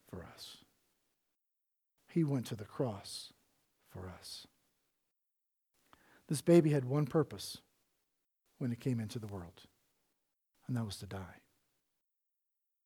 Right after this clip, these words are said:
That baby came and lived a sinless, perfect life, and then went to the cross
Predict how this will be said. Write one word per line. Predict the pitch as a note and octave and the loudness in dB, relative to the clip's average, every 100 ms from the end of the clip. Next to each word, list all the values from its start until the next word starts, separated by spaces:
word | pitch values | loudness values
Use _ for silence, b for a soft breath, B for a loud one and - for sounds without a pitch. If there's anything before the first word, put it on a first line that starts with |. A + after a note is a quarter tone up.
| _ _ _ _ b b b b | _ _ _ _ b b b b
That | D#3+ C#3 | 4 6
baby | D#3+ D#3+ C#3+ | 8 6 4
came | - F#3 E3+ C#3 A#2 B B B B | 4 6 6 6 0 B B B B
and | C#3 C#3+ D3+ | 0 4 8
lived | E3 C#3 - - B - | 8 8 2 -16 B -6
a | |
sinless, | C3 - F#3+ E3+ D3+ B2 | 2 4 6 6 4 0
perfect | - F3+ E3 C3+ | 0 0 2 -2
life, | B2+ C3 B2+ G#2+ - - - _ _ _ _ _ _ _ _ _ _ _ _ _ _ _ _ | -2 -2 -2 -4 -12 -20 -20 _ _ _ _ _ _ _ _ _ _ _ _ _ _ _ _
and | C#3+ | 4
then | D3 D3 | 4 4
went | C#3+ | 2
to | B2 | -2
the | A#2+ | -6
cross | - - F#3 B2+ A2+ - | -6 -4 -2 -2 -6 -10